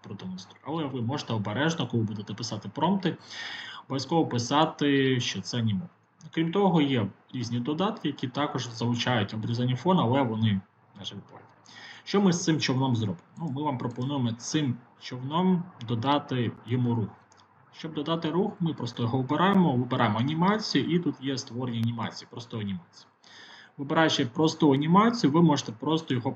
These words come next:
порухати. Да? Тобто, як це здійснити? Тут обираєте об'єкти ще раз. Е, ну, по-перше, як рух можна здійснити? Можна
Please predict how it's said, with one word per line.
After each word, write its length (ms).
порухати. 480
Да? 60
Тобто, 300
як 220
це 100
здійснити? 400
Тут 160
обираєте 440
об'єкти 400
ще 220
раз. 640
Е, 40
ну, 140
по-перше, 540
як 260
рух 180
можна 220
здійснити? 460
Можна 480